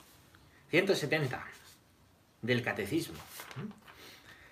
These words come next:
Vamos a hablar hoy del lenguaje de la fe, ¿no? Hemos dicho que hay una fe,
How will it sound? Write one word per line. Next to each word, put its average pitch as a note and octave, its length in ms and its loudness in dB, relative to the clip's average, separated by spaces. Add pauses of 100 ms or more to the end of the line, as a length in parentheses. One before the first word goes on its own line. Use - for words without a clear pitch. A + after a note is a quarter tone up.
(180)
Vamos G#3+ 220 2
a A3 40 6
hablar F3+ 200 8
hoy F#3 100 10
del D#3 140 6
lenguaje B2 360 2
de G#2 80 4
la F2+ 100 -2
fe, G2 220 -6
¿no? B2+ 160 0
Hemos G3 280 8
dicho G#3+ 360 2
que G3 340 6
hay C#3+ 120 2
una E3 140 6
fe, F3+ 340 6